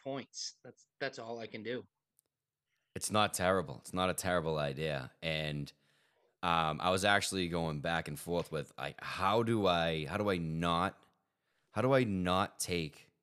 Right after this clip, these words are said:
Speaker 2: Tom Brady this game? Because of what you just said. He doesn't lose three games in a row often, but I'll tell you something right now.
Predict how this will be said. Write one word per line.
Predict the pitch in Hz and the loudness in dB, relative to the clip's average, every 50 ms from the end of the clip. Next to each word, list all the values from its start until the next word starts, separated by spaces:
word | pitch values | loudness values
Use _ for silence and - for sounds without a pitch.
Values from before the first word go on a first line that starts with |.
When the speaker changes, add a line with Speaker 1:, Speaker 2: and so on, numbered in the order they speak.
| _ _ _ _ _ _ _ _ _ _ _ - | _ _ _ _ _ _ _ _ _ _ _ -4
Speaker 2:
Tom | - 104 90 87 85 82 | -2 0 0 0 0 0
Brady | 76 85 82 78 71 64 64 - - _ _ _ _ _ _ _ _ _ _ _ _ _ _ _ _ _ _ - | -2 -2 -2 -2 -4 -8 -10 -16 -20 _ _ _ _ _ _ _ _ _ _ _ _ _ _ _ _ _ _ -8
this | 82 87 80 - - | -4 -4 -4 -2 -4
game? | - 78 65 60 - _ _ _ _ _ _ _ _ _ _ _ _ _ _ _ _ - | -4 -6 -6 -8 -12 _ _ _ _ _ _ _ _ _ _ _ _ _ _ _ _ -6
Because | 104 90 - 107 98 98 | -4 0 2 2 2 2
of | 92 | 0
what | 90 101 90 | 0 0 0
you | 95 98 92 | 0 -2 -2
just | 87 98 90 - - | 0 0 0 0 2
said. | 107 90 73 67 - - - - - | 2 0 0 -2 -6 -14 -20 -12 -6
He | 90 101 | -2 0
doesn't | 104 110 107 120 107 | 2 2 2 2 0
lose | 113 117 110 - | 2 0 0 0
three | - 107 110 107 | -2 0 0 0
games | 92 92 98 98 95 90 | 0 0 0 -2 -2 0
in | 92 92 | -2 0
a | 92 | 0
row | 90 92 90 87 82 | 2 2 2 4 4
often, | 80 87 92 90 - 69 62 64 - _ _ _ _ _ _ - | 4 4 4 2 0 -6 -12 -14 -16 _ _ _ _ _ _ -6
but | 78 73 - - - _ _ _ _ _ _ _ _ _ _ _ _ _ _ _ _ _ _ _ - | -6 -6 -6 -8 -16 _ _ _ _ _ _ _ _ _ _ _ _ _ _ _ _ _ _ _ -2
I'll | 104 | 0
tell | 107 - 135 123 | 4 6 8 8
you | 123 117 113 | 8 8 6
something | 104 - 131 98 113 110 | 4 4 2 2 2 2
right | 110 113 117 104 | 4 4 4 4
now. | 104 104 110 131 151 143 | 2 0 0 0 -2 -4